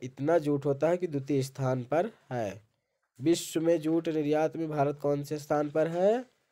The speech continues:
तो द्वितीय स्थान पर है दोस्तों। चलिए आगे देखते हैं। तो हमें ऊपर जाना होगा यहाँ से।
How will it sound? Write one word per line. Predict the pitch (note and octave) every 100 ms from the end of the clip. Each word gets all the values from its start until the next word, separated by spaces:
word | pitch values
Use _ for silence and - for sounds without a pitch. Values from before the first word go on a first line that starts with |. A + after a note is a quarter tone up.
| _ _ _ _
तो | D3 G#3
द्वितीय | E3+ B2+ B2 D3+ D3 -
स्थान | A#2 - B2+ A#2+ B2+
पर | - B2+
है | B2 B2 A#2+
दोस्तों। | A2+ A2+ - D3
चलिए | C#3 A2 A2+ A2+
आगे | G#2+ A#2
देखते | A#2+ B2 - C3
हैं। | C3+ C3+ C#3+ - _ _ _ _ _ _ _ _ _ _ _ _ _ _ _ _ _ _
तो | G#2+
हमें | A#2+ B2+
ऊपर | A#2+ C3 B2+
जाना | B2+ B2+
होगा | C3 B2 C#3
यहाँ | B2+ A2+ A#2+ C3
से। | C3 D3